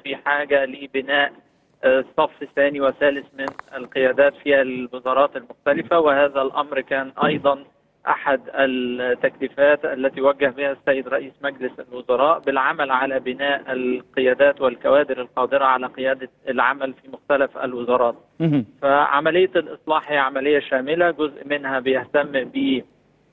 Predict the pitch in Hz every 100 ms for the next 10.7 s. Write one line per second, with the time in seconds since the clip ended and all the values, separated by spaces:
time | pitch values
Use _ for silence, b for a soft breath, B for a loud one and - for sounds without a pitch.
0 | - 135 135 - 143 - 160 165 156 147
1 | 139 135 135 135 143 143 - 135 135 127
2 | 135 143 151 165 156 139 131 127 143 143
3 | 123 139 139 131 123 123 - 127 139 135
4 | 123 127 135 135 135 127 123 - 156 180
5 | 185 175 143 175 170 131 - 127 131 135
6 | 143 139 135 127 123 123 156 156 156 151
7 | 143 131 123 123 139 135 - 147 143 139
8 | 139 131 - 127 120 131 - - 147 147
9 | 131 131 123 127 135 135 131 - 127 135
10 | 127 127 123 127 120 113